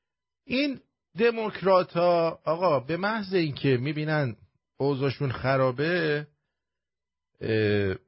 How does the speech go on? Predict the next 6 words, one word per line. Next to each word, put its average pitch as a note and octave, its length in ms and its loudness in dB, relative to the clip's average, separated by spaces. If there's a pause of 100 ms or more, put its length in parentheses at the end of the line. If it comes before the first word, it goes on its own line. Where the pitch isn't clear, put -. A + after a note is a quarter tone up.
(240)
مردم E3 440 -6
رو A3+ 60 -4
تهدید D#3 640 -4
می‌کنن. G2 480 -4 (2750)
این G3 420 -2
گوین A#3+ 720 0